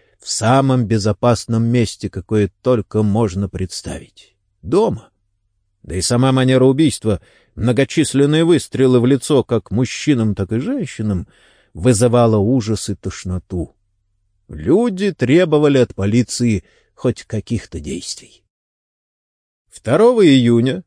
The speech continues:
накануне двадцать седьмого дня рождения Клаудии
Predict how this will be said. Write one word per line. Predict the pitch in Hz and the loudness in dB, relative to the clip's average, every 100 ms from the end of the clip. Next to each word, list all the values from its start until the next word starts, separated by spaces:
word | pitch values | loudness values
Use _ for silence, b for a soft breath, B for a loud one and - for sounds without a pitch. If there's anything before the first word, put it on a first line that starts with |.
| _ _ - | _ _ -8
накануне | 101 127 143 165 151 | -2 0 2 2 0
двадцать | 107 127 151 - - 127 | 0 0 0 -2 -6 -4
седьмого | - 120 127 127 117 | -2 0 2 2 2
дня | 107 120 | 0 0
рождения | 113 95 90 120 110 101 92 | 0 -2 0 2 4 2 0
Клаудии | - 190 190 120 98 98 92 87 | 0 2 2 2 0 -2 -2 -4